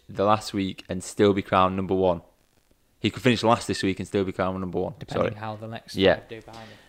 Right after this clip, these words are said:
Speaker 1: As long as Billy Horschel finishes worse than a two-way tie for eighth and the fourth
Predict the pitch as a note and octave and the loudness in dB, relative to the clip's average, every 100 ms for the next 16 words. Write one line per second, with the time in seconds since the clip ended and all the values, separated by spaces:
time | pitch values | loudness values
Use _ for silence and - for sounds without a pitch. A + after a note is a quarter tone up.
0 | _ _ _ _ _ - A#2 G#2 A#2 A2 | _ _ _ _ _ 0 4 6 6 6
1 | - A#2+ A#2 A2 - - G#2 F#2 F2+ G2+ | 4 6 8 8 6 -4 -4 -4 -2 4
2 | G2+ G2 - F#2+ F2+ - - A2+ A2 G#2 | 4 4 0 -2 -2 -6 -2 2 2 4
3 | G#2 G#2 G2 - G2+ F#2 F2+ F#2+ - G#2 | 4 4 2 4 6 6 4 0 4 2
4 | G2 - - _ _ _ _ _ _ G2 | 2 -4 -18 _ _ _ _ _ _ -2
5 | G2 F#2 - G#2+ G2+ G2 | 0 -2 -4 2 4 4